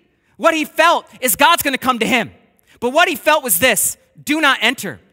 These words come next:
You don't belong here. Do not enter. You don't belong here."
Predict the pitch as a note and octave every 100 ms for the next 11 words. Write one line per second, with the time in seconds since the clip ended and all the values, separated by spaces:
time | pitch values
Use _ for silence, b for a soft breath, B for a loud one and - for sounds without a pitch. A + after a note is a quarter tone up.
0 | _ _ F#3+ C4 F#3 F3+ G3+ G3 A#2 F2
1 | _ _ _ _ _ _ _ _ _ _
2 | _ _ _ _ _ _ _ _ _ C3
3 | C4+ D#4 C4 F#3+ A#3+ - A#2+ F2 _ _
4 | _ _ _ _ _ _ _ - C#4 A#3
5 | A3+ D4+ F#3 F#2